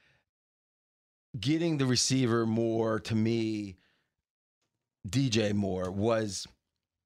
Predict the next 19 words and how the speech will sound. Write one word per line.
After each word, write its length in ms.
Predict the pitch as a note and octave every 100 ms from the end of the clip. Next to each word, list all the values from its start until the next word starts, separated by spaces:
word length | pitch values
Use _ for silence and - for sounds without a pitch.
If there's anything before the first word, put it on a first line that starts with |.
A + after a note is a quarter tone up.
| - -
the 120 | A2+
key 280 | - D#3+ C3+
to 240 | - F2
it. 140 | - - _ -
Because 300 | B2 C#3+ C3
if 200 | C#3+ C3
you 120 | C3
look 300 | B2+ F3 F#3 -
at 300 | D#3 D#3 - -
the 280 | B2+ C3+ C#3
available 580 | A#2 G#2+ C3+ D3 C#3 B2+
free 300 | - C3+ B2
agents 500 | B2+ A#2 A2 G2+ E2+
at 180 | G#2+
receiver, 680 | A2 G#2 - E3 C3+ G2+ F2+ - _ _ _ _ _ _ _
who's 180 | D3 D3
the 80 | C3+
best 280 | C#3 C3+ -
one? 260 | F3 G3+